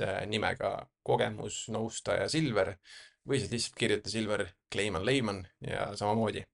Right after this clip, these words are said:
leiad tee minuni. Aitäh ja järgmise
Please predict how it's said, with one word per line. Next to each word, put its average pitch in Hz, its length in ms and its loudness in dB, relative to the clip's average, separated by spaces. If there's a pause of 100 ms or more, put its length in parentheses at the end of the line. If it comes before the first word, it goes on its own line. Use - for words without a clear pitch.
(120)
leiad 110 400 -2 (140)
tee 117 180 4
minuni. 110 240 4 (1500)
Aitäh 220 240 10 (680)
ja 127 200 10 (1120)
järgmise 113 520 4